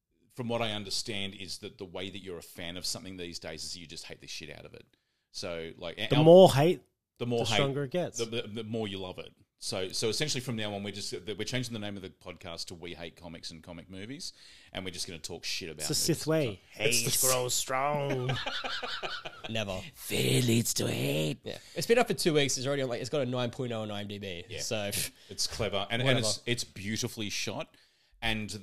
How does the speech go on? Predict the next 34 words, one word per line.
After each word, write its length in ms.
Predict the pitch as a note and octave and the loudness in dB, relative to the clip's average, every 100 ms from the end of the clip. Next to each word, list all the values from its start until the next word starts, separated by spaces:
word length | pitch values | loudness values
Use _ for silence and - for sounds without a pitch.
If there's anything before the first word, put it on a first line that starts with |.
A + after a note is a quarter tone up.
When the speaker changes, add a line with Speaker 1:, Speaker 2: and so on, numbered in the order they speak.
| E2+ | -10
Speaker 1:
the 100 | G2+ | -8
casual 640 | - - - A2+ G#2 G2+ G2+ | -8 -10 -4 -4 -4 -6 -10
use 300 | F#2 G2 - | -8 -6 -6
of 100 | - | -6
technology 640 | - - F#2 E2+ D#2+ E2+ | -8 -8 -8 -10 -12 -12
in 60 | D2+ | -12
it 80 | D2+ | -14
is 120 | D2+ | -16
beautiful. 420 | - E2+ D#2 - | -16 -18 -18 -14
So 220 | - G2 F2 | -8 -6 -6
Picard 540 | - G#2+ A2 G2+ G2 | -10 -12 -6 -4 -6
has 380 | D#2+ F2 E2+ - | -8 -8 -4 -4
a 220 | D#2+ D#2 D2+ | -6 -12 -12
winery. 400 | F2+ G#2+ B2 B2+ B2 _ _ _ _ _ | -12 -8 -8 -8 -12 _ _ _ _ _
Speaker 3:
Chateau 420 | - - C3 G#2+ | -2 2 4 4
Speaker 1:
And 100 | B2+ | 2
Speaker 3:
Picard. 380 | B2+ - A#2 G#2+ | 0 -4 -4 -2
Speaker 1:
Chateau 260 | G#2+ - G2+ | -4 -4 -8
Picard. 380 | G#2 G2+ G2 G2+ | -10 -10 -10 -8
And 120 | A2 | -4
when 100 | C3 | -4
you 80 | E3+ | -6
first 420 | B2+ C#3+ C#3+ - | -6 -2 0 2
see 120 | D3 | 2
the 100 | A#2 | 0
winery, 520 | G2 A2+ C3 G2+ F2 F2+ | -2 -2 -2 -4 -8 -8
it 140 | G#2 | -10
just 200 | - D3+ | -6 -6
looks 180 | G3+ - | -8 -8
like 140 | D3 B2+ | -8 -10
a 60 | |
French 340 | - A#2+ A2 G2 | -8 -8 -8 -8
winery 360 | F#2+ G2 F2+ | -8 -6 -6
now, 320 | F2+ E2+ B2 | -4 -4 -6